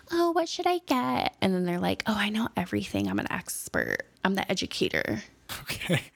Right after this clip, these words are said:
Speaker 1: And I'm sure they have, like, crazy training and everything. Like,
Speaker 2: Not, not you coming for the workout or the freaking company's job titles.
Speaker 1: <gasps>
Speaker 2: I
Speaker 1: So,
Speaker 2: know
Speaker 1: I know.
Speaker 2: everything.
Speaker 1: I'm, like, a professional.
Speaker 2: I'm, like, a professional clothing person.
Speaker 1: Bitch, do you even do yoga?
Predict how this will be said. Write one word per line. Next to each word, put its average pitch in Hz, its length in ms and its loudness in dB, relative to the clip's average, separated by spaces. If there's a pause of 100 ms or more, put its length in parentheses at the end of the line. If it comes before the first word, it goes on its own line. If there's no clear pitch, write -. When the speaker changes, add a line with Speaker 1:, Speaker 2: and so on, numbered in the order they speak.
(140)
Speaker 1:
And 220 180 6
I'm 202 160 4
sure 190 220 0
they 180 100 2
have, 185 180 2
like, 165 140 4
crazy 170 380 2
training 165 420 2
and 170 80 2
everything. 185 420 0
Like, 180 260 4
Speaker 2:
Not, 175 40 0
not 185 220 2
you 220 100 4
coming 151 380 2
for 143 100 2
the 135 80 4
workout 123 480 2 (240)
or 135 160 2
the 117 280 2 (160)
freaking 127 720 2
company's 131 760 0 (520)
job 131 340 2
titles. 127 560 0
Speaker 1:
<gasps> - 40 -2
Speaker 2:
I 226 1300 2
Speaker 1:
So, 240 120 6
Speaker 2:
know 349 200 6
Speaker 1:
I - 600 4
know. - 360 6
Speaker 2:
everything. 240 380 4
Speaker 1:
I'm, - 100 0
like, 254 180 2
a 277 60 4
professional. - 760 0
Speaker 2:
I'm, 302 180 2
like, 403 280 2
a 392 40 2
professional 233 880 2
clothing 143 600 2
person. 139 260 6
Speaker 1:
Bitch, 139 260 4
do 170 60 4
you 247 140 4
even 320 360 4
do 196 280 2
yoga? 185 760 2